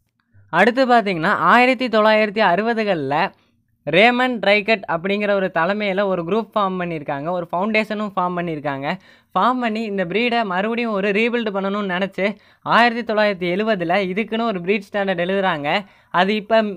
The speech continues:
ரீசென்ட்டா எப்ப கரெக்ட் பண்ணாங்கன்னு கேட்டிங்கன்னா, நைன்டீன் நைன்டி ஃபைவ்ல கரெக்ட் பண்ணியிருக்காங்க. அப்புறம் பார்த்தீங்கன்னா, டூ தௌசண்ட் ஃபைவ்ல அமெரிக்கன் கென்னல் கிளப் ரெ-, ரெஜிஸ்டர் பண்ணியிருக்காங்க.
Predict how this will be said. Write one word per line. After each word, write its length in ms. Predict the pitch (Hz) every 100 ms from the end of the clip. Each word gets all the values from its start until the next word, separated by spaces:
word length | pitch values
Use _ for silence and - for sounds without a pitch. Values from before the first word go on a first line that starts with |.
| -
ரீசென்ட்டா 500 | 170 202 233 240 233
எப்ப 220 | 214 185 214
கரெக்ட் 300 | 196 202 196
பண்ணாங்கன்னு 340 | 196 196 185
கேட்டிங்கன்னா, 540 | 175 156 147 143 190 196 _ _
நைன்டீன் 400 | 170 208 233 240
நைன்டி 300 | 196 208 214
ஃபைவ்ல 280 | 214 202 190
கரெக்ட் 260 | 180 185 190
பண்ணியிருக்காங்க. 400 | 190 175 165 175
அப்புறம் 300 | 220 196 196
பார்த்தீங்கன்னா, 420 | 190 185 190 214
டூ 120 | 202
தௌசண்ட் 320 | 214 202 202 180
ஃபைவ்ல 560 | 175 196 190 220 214 170 135 _ _ _ _
அமெரிக்கன் 460 | 147 202 220 202
கென்னல் 320 | 202 185 185 175
கிளப் 260 | 175 170
ரெ-, 340 | 165 165 165 165
ரெஜிஸ்டர் 320 | 185 202 175
பண்ணியிருக்காங்க. 640 | 180 165 151 135 123 165